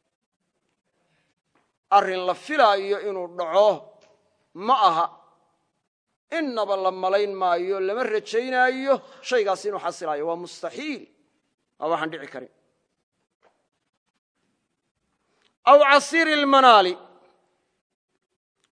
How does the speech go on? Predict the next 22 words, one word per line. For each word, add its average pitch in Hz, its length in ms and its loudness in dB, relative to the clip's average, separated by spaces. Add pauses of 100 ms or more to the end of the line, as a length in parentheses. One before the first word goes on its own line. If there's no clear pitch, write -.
(280)
Ama 247 260 4
arrin 294 320 6
la 277 120 6
dalbaayo 254 760 4 (1400)
ayuu 254 240 2
macnuhu 254 420 2
ku 254 120 -8
tusinayaa 220 640 2
uu 254 160 0
ahaaday 202 460 4
arrinkaasoo 226 720 2
casiiril 214 600 -2
manaali 226 500 2
sida 233 280 -6
loo 233 320 2
gaadhaa 196 560 2 (840)
ay 214 140 4
adag 214 380 4
tahay. 165 300 2 (1500)
Mustaxiil 190 720 -6
ma 190 140 -4
aha. 151 300 -4